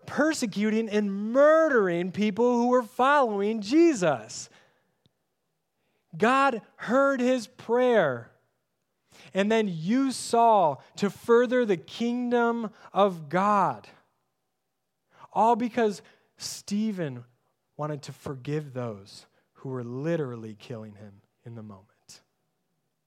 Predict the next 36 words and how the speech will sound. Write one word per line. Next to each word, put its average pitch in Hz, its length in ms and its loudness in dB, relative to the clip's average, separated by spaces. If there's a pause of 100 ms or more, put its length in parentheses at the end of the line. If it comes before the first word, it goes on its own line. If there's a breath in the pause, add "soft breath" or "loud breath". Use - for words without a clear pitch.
(680)
It's - 140 -18
astounding 151 840 -6
what 123 160 -10
God 139 300 -2
can 123 140 -14
do 131 260 -10
through 131 220 -10
our 131 140 -4
prayers 143 540 -4
for 131 300 -8
others, 123 320 -6
through 143 200 -6
our 139 120 0
forgiveness 139 600 -8
for 139 280 -6
others. 123 400 -6 (280 loud breath)
And 165 140 -6
where 190 140 2
did 208 160 2
Stephen 170 420 -6
learn 147 280 -4
this? 131 260 -4
It's 143 120 -10
simple. 139 520 -4
Luke 165 180 -6
twenty-three 160 640 -6 (240 loud breath)
thirty-four. 156 800 0 (180 loud breath)
Remember, 165 420 0
Luke 175 320 0
wrote 175 320 2
Luke 190 460 2
and 190 340 0 (120)
Acts, 180 480 4 (240 loud breath)
and 170 120 -4
so 185 180 2
it's, - 180 -6